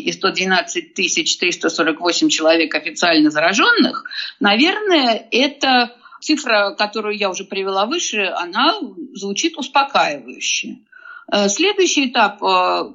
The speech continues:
сомнений на самом деле высказал ещё и один из совладельцев, э,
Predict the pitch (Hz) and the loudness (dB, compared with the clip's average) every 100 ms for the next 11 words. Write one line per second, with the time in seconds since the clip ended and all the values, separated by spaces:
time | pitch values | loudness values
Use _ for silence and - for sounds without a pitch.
0 | - - 220 226 247 226 165 139 131 - | -10 -2 0 4 4 2 -2 -6 -10 -16
1 | _ _ _ - 208 214 226 339 339 311 | _ _ _ -8 -4 0 -2 0 0 2
2 | 254 262 262 240 285 285 262 247 233 226 | 2 0 0 0 -4 -4 -4 0 0 -2
3 | 202 214 - 262 254 202 214 202 196 190 | -4 -2 0 0 0 0 -2 0 -2 -2
4 | 214 208 196 190 208 190 190 185 196 196 | -8 -6 -8 -6 -4 0 0 2 0 0
5 | 196 196 180 - 170 175 170 | -2 -6 -6 -8 -4 0 2